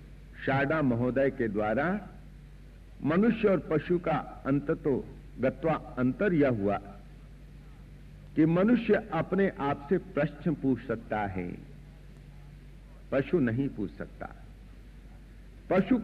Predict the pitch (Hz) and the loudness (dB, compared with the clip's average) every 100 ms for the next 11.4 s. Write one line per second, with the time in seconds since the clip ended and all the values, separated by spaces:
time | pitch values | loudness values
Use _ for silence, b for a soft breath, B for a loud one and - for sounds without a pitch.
0 | - 175 170 285 233 - 196 175 170 - | 0 6 10 10 8 4 2 4 2 2
1 | 160 135 135 131 - 127 120 - 143 143 | 2 4 4 2 4 2 2 0 0 4
2 | 160 143 131 107 98 120 143 139 113 - | 4 6 4 2 0 0 0 -2 -4 -2
3 | 123 127 - 107 101 92 90 104 147 185 | -2 -2 0 2 2 0 -2 2 2 2
4 | - - - - - - - - - - | -6 -16 -18 -18 -18 -18 -18 -18 -18 -18
5 | - 107 156 160 180 185 214 233 - 196 | -12 0 0 4 4 4 4 2 4 2
6 | 156 156 196 202 - 151 170 - 190 - | 2 -2 0 0 0 -2 -2 0 0 2
7 | 147 160 170 151 143 151 120 123 151 214 | 2 2 0 0 0 2 2 4 4 6
8 | 247 233 - 113 - - 82 - - - | 4 0 -2 -2 -4 -8 -8 -8 -14 -16
9 | - - - - - - - 123 117 101 | -18 -18 -18 -18 -18 -18 -4 0 0 2
10 | 120 135 151 151 143 - 110 127 - 110 | 2 2 2 -2 -4 -2 -2 -2 -2 -2
11 | 90 78 - - | -2 -6 -10 -16